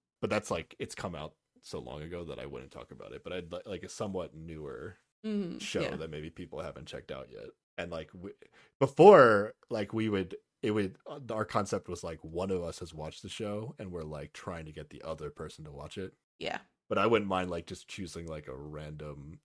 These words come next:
Speaker 1: wacky looking reality show on Netflix or something, and then
Speaker 2: That neither of us
Speaker 1: that
Speaker 2: seen,
Speaker 1: neither of
Speaker 2: yeah.
Speaker 1: us watch and been like, "Is this good?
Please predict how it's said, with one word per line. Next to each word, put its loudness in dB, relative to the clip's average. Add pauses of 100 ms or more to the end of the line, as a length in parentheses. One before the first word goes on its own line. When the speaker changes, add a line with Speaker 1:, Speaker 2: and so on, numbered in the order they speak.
(160)
Speaker 1:
wacky -8
looking -12
reality -10
show -10
on -10
Netflix -14
or -14
something, -12
and -10
then -10
Speaker 2:
That -2
neither 4
of 2
us -4
Speaker 1:
that 4
Speaker 2:
seen, 2
Speaker 1:
neither 8
of 6
Speaker 2:
yeah. 8
Speaker 1:
us 4
watch -2
and -8
been -8
like, -10
"Is -10
this -4
good? -6